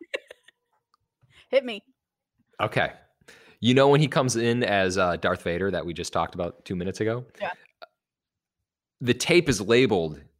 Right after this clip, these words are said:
Speaker 2: Edward Van Halen.
Speaker 1: Yeah.
Speaker 2: Which I thought, I thought was, like, really weird, and so I did some digging. And as it turned out, the band itself, Van Halen, wouldn't let them use their name. But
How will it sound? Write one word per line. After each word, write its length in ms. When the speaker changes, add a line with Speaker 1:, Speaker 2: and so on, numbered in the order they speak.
Speaker 2:
Edward 420
Van 260
Halen. 520
Speaker 1:
Yeah. 260
Speaker 2:
Which 220
I 80
thought, 380
I 80
thought 180
was, 140
like, 160
really 260
weird, 540
and 120
so 100
I 120
did 240
some 140
digging. 460
And 440
as 200
it 80
turned 240
out, 420
the 260
band 600
itself, 460
Van 380
Halen, 440
wouldn't 220
let 180
them 140
use 300
their 140
name. 440
But 500